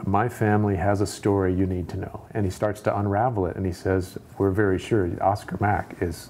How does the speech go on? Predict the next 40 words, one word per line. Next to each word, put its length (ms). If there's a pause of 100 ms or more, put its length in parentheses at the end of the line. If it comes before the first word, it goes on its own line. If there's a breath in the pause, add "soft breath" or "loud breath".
(120)
he's 140
my 140
great 240
uncle, 420
and 280
he 240
survived." 640
And 120 (360 loud breath)
I 120
just 260
about 240
dropped 320
the 60
phone. 380
And 180
I 460
just 280
was 340 (500 loud breath)
remember 240
just 200
kind 160
of 100 (220)
tearing 320
up 200
because 260
I 40
just, 360
I, 240
I 40
was, 220
first 360
of 80
all, 100
happy 400
he 120
<laughs> 0
survived. 680
It's 100
like, 200
"Yes, 760